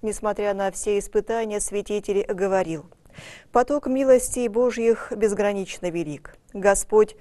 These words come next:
изливает их на нас, можно сказать, на каждом шагу, и в великом, и еще чаще в малом, повседневном,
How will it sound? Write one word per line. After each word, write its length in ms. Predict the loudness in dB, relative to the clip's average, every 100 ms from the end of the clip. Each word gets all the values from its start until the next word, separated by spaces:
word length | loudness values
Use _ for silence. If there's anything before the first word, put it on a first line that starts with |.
| -14 -6
изливает 680 | -2 4 4 6 4 2 0
их 340 | -2 -2 -2
на 120 | -2
нас, 320 | 2 0 0 2
можно 360 | 4 4 0
сказать, 520 | -2 0 2 2 0
на 160 | 2 0
каждом 600 | 0 -2 0 0 -4 -4
шагу, 480 | -4 -4 -4 -6 -12 -16 -14 -4
и 120 | -2
в 60 |
великом, 580 | 0 0 0 -2 -4 -6 -14 -6
и 80 | -2
еще 280 | 0 -2 -2
чаще 600 | 0 2 2 0 -2 -2
в 120 | -4
малом, 520 | -4 2 2 2 -4 -10 _ -6
повседневном, 800 | -4 0 -2 -2 -2 -4 -2